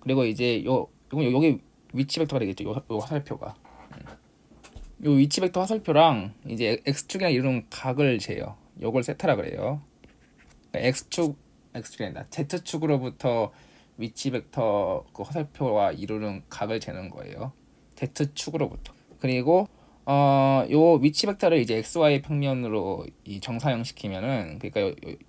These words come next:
위에서 아래로 빛을 쬐면은 여기다 이렇게 화살표 그림자가 이렇게 생길 거 아니에요, 그죠? 요 화살표 그림자랑 X축이랑 이루는 각도를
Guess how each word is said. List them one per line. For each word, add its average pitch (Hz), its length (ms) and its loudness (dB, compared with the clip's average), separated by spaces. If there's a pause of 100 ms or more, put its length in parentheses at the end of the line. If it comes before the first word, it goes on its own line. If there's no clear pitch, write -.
(120)
위에서 120 440 -2
아래로 104 240 0
빛을 - 320 -6
쬐면은 95 560 -6 (300)
여기다 104 280 -8
이렇게 101 340 -8
화살표 - 400 -2
그림자가 120 320 -2
이렇게 - 100 -8
생길 156 220 -6
거 - 120 -6
아니에요, - 320 -10
그죠? 131 200 -10 (640)
요 110 120 2
화살표 180 400 -4
그림자랑 127 640 0 (1600)
X축이랑 139 580 -2
이루는 117 280 -2
각도를 156 640 2